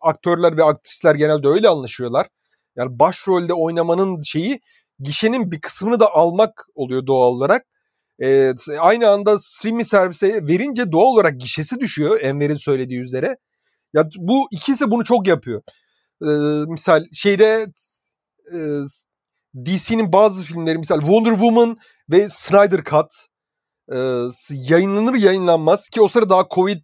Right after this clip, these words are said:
henüz tam gaz devam ediyordu. Aşı maşı yaygınlaşmamıştı. Çıkar çıkmaz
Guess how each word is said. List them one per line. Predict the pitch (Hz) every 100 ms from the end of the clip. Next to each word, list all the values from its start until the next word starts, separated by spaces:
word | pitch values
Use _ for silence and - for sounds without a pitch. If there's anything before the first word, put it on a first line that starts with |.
| -
henüz | 147 180 -
tam | 196 190
gaz | 185 175
devam | 160 180 180
ediyordu. | 143 139 165 226
Aşı | 147 - 175
maşı | 156 - 170 156 _ _ -
yaygınlaşmamıştı. | 139 165 160 180 208 190 165 135 - 254 226 _ _ _
Çıkar | - - 240 294
çıkmaz | - 233 262